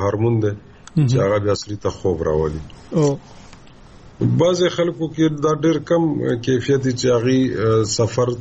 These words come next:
Speaker 1: تسلسل سره کوي، موټرواني لري،
Speaker 2: مهم.
Speaker 1: اه، یا بعضې ملازمتونه داسې وي چې هغه، م،
Speaker 2: شپې
Speaker 1: د
Speaker 2: کار به پکې کوي.
Speaker 1: د شپې کار پکې کوي.
Speaker 2: مهم.
Speaker 1: نو هغې خلکو چې کوم د سلیپ سایکل دی،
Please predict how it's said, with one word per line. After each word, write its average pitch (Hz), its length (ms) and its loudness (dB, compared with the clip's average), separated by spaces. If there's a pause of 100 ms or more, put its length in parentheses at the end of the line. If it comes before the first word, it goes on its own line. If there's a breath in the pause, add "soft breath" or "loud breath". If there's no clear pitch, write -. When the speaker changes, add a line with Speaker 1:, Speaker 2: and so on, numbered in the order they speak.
Speaker 1:
تسلسل 117 480 0
سره 117 260 0
کوي، 113 260 0
موټرواني 110 680 2
لري، 110 360 0 (220)
Speaker 2:
مهم. 139 260 2 (680)
Speaker 1:
اه، 113 220 2
یا 117 280 2 (760)
بعضې 120 320 2
ملازمتونه 113 920 0
داسې 117 320 0
وي 113 140 -2
چې 113 120 -6
هغه، 110 380 0 (480)
م، 107 220 -4 (720)
Speaker 2:
شپې 110 360 0
Speaker 1:
د - 20 -4
Speaker 2:
کار 135 180 0
به 120 120 -2
پکې 127 360 -2
کوي. 123 160 -2 (460)
Speaker 1:
د 117 80 2
شپې 127 360 0 (120)
کار 123 160 2
پکې 113 360 -4
کوي. 135 180 0 (320 loud breath)
Speaker 2:
مهم. 135 200 4
Speaker 1:
نو 139 100 2
هغې 156 380 0
خلکو 147 480 0
چې 127 200 0
کوم 139 220 2
د 127 60 2
سلیپ 147 460 0
سایکل 123 640 0
دی، 92 140 0